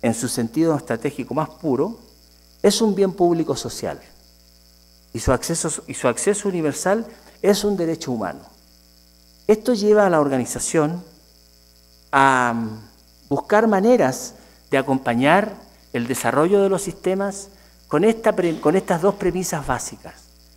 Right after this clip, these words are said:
que son planteadas por los estados en estas conferencias que yo les señalaba.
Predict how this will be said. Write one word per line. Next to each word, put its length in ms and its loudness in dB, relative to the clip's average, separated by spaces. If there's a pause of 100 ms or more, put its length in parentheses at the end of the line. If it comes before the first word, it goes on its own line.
(240)
que 100 -16
son 220 -4
planteadas 580 -4
por 160 -8
los 160 -12
estados 600 -8 (520)
en 140 0
estas 280 -4
conferencias 720 -8
que 120 -14
yo 140 -4
les 120 -10
señalaba. 440 -10